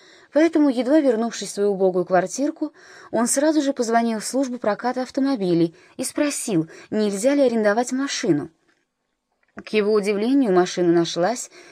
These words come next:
и довольно приличная. Это было почти невероятно, ведь перед Рождеством автомобилей в службе проката, кроме разве что самых дорогих,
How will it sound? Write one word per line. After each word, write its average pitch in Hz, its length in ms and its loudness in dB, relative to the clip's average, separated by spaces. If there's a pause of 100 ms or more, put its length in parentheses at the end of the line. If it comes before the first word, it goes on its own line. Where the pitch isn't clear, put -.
и 175 160 0
довольно 165 400 4
приличная. 170 640 -2 (1040)
Это - 220 2
было 285 240 2
почти 269 500 -2
невероятно, 302 720 2 (680)
ведь 202 220 -4
перед 220 180 -2
Рождеством 202 720 0 (260)
автомобилей 202 760 -4
в 202 60 -14
службе 202 300 -4
проката, 190 640 -4 (440)
кроме 214 320 0
разве 202 300 0
что 196 220 -6
самых 202 360 -2
дорогих, 196 560 0